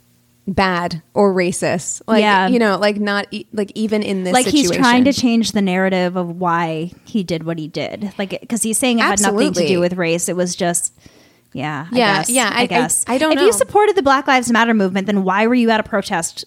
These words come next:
Speaker 2: with an automatic weapon?
Speaker 1: Yeah, I mean,
Speaker 2: There's
Speaker 1: a,
Speaker 2: no reason.
Speaker 1: a counter protest, essentially. Like, it was a counter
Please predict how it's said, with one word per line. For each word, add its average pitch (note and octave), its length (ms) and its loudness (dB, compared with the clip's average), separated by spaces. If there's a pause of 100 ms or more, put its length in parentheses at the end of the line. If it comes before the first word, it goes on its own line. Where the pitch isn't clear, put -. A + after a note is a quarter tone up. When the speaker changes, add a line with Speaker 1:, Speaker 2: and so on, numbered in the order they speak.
(160)
Speaker 2:
with F#3+ 220 -4
an F#3 60 -6
automatic F3 420 -2
weapon? - 380 -10 (1000)
Speaker 1:
Yeah, D4 340 4
I C4+ 140 2
mean, C4 180 2
Speaker 2:
There's C4 180 4
Speaker 1:
a, C4+ 60 4
Speaker 2:
no C4+ 240 6
reason. G#3+ 480 2
Speaker 1:
a G#3+ 80 2
counter D4 400 0
protest, - 520 -2
essentially. G3+ 460 0
Like, F3 180 0
it A3+ 120 2
was A3+ 120 2
a A3+ 60 2
counter G#3+ 720 0